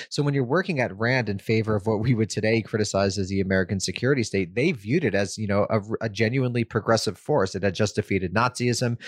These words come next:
It was going to basically make the world into a, a progressive space.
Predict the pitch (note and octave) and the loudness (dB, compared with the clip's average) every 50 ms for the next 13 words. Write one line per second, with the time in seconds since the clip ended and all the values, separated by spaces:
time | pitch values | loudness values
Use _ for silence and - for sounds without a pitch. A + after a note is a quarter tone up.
0 | - - - - - B2 A#2+ A#2+ G2+ - A#2 A2+ A#2 A#2 A2 - G#2 G2+ A2 G#2+ | -14 -14 -8 -4 -2 0 0 0 0 0 0 2 0 0 -2 -2 0 2 2 2
1 | - - G2+ - A2+ G#2+ G2+ G2 A2 A#2+ A2+ - - A2+ G#2 G2 G#2 G#2 G#2+ A#2+ | 0 -2 -2 -2 -2 0 2 2 2 2 0 0 -2 -2 -2 -2 -2 -2 0 2
2 | B2+ A#2 G2+ F2+ F#2 E2+ - - - G2 F#2 - A2+ G#2 G2 F#2 - F2+ F#2+ - | 2 2 2 0 -2 -4 -4 -2 -2 -2 0 0 0 2 2 4 2 2 0 0
3 | - G#2+ - - - G2+ - A2+ A2+ - - G#2 F2+ - - - - - - A2 | -2 -2 -2 0 -2 0 2 2 2 2 0 -2 -2 -2 -2 -4 -2 0 4 4
4 | G#2+ F2+ - - - - | 4 4 4 0 -2 -4